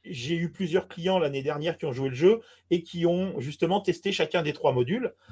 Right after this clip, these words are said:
Et j'en ai eu deux qui ont suivi le, le troisième, donc avec la version longue, avec l'accompagnement sur un an. Et entre autres, il y avait un, un de ces clients, euh, chef d'entreprise, il avait une cinquantaine de salariés, même un peu plus. Euh,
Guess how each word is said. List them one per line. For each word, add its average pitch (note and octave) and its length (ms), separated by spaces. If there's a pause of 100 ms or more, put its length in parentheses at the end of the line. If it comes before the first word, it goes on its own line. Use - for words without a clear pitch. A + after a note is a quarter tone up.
(140)
Et B2+ 60
j'en E3 200
ai F3+ 40
eu F3 120
deux A3+ 160
qui F3 100
ont D#3+ 40
suivi F3+ 440
le, B2 800
le B2 160
troisième, D3+ 400
donc C3 180
avec B2 220
la A#2+ 140
version C3 360
longue, F3 220
avec D3 140
l'accompagnement C#3+ 520
sur A#2+ 240
un A#2+ 120
an. G3+ 180 (520)
Et C3+ 60
entre D3+ 200
autres, A#3 160 (100)
il F#3 40
y - 20
avait D3+ 440
un, G2 600 (180)
un D#3 80
de D#3 60
ces G3+ 160
clients, F#3+ 420 (440)
euh, C#3+ 480 (1000)
chef D#3+ 220
d'entreprise, E3+ 560
il D#3 80
avait C3 140
une C3+ 60
cinquantaine D3 440
de C3+ 80
salariés, D3+ 580 (600)
même A#2+ 140
un A2 60
peu A#2 140
plus. - 320 (680)
Euh, A#2 280